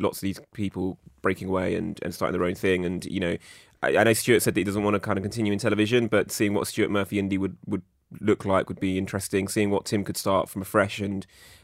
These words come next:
and seeing what territories he wants to explore could be really interesting. And, and I hope that we, we now start seeing, instead of lots of these big mergers and American takeovers, et cetera, we start seeing some, some more kind of, um, grassroots rebellion,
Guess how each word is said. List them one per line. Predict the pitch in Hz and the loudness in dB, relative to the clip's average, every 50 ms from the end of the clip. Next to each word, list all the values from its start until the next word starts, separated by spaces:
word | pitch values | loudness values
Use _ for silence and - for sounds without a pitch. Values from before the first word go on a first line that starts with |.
| - | -6
and | 104 98 | -6 -2
seeing | 104 110 98 | 0 0 0
what | 98 - | -2 -2
territories | - 110 95 - - - 98 90 | -2 -2 -2 -2 -2 -4 -6 -4
he | 98 92 | -4 -4
wants | 92 87 - - | -4 -4 -6 -8
to | |
explore | - - - - 101 95 90 | -10 -10 -4 -2 0 0 0
could | - - - | 0 -4 -6
be | - 92 | -4 -2
really | 95 92 90 90 | -2 -2 -2 -2
interesting. | 87 98 - 98 98 - - 95 92 92 | -4 -4 -4 -6 -8 -6 -4 -4 -4 -4
And, | 92 92 92 92 - - - - - _ | -4 -6 -6 -10 -12 -18 -20 -20 -12 _
and | - 98 104 | 0 2 4
I | 107 | 4
hope | 127 120 - | 4 4 4
that | - 104 - | 2 2 2
we, | 101 104 104 98 - | 4 2 2 2 2
we | 101 110 107 | 2 2 4
now | 110 110 107 107 | 6 6 6 4
start | - - - 98 - - | 4 2 2 2 2 2
seeing, | - 110 104 98 98 | 2 2 4 4 4
instead | 101 - - 107 101 | 2 2 2 2 2
of | 95 | 2
lots | 104 - - - | 2 0 0 -2
of | 95 | -4
these | 98 95 | -4 0
big | - - 113 104 101 | 4 4 4 4 4
mergers | 104 101 98 95 87 - 92 87 87 87 | 4 4 4 2 2 2 2 2 2 2
and | 95 92 | 0 0
American | 90 95 98 90 - - 98 | 2 2 2 2 0 -4 -6
takeovers, | 110 95 104 - 104 95 90 85 90 87 87 87 | -6 -4 -4 -2 -2 -2 0 0 -2 -2 -4 -4
et | - | -6
cetera, | - - - - - - 80 95 - - - - - _ | -6 -6 -6 -4 -4 -4 -4 -4 -6 -10 -18 -20 -14 _
we | - 107 | -8 -4
start | - - 92 - - | 0 0 0 0 0
seeing | - 101 95 92 92 92 98 | 0 0 0 0 0 -2 -4
some, | - - 98 98 95 92 85 | -6 -6 -6 -6 -6 -6 -6
some | - - 98 | -6 -6 -4
more | 98 95 98 95 92 92 90 | -2 0 0 0 0 0 -2
kind | - - 95 95 | -4 -6 -4 -4
of, | 90 80 - - _ _ _ - - - - - - - - - _ _ - - | -4 -4 -6 -10 _ _ _ -20 -20 -20 -20 -20 -20 -20 -20 -20 _ _ -8 -4
um, | 98 98 90 92 95 87 | -2 0 0 0 -2 0
grassroots | - 110 101 95 92 - - 104 98 87 - - | 2 4 4 4 4 2 0 0 0 0 -2 -4
rebellion, | 101 - 101 95 92 95 92 90 90 90 98 98 101 110 - | -2 0 2 2 4 4 2 2 0 0 -4 -6 -8 -12 -14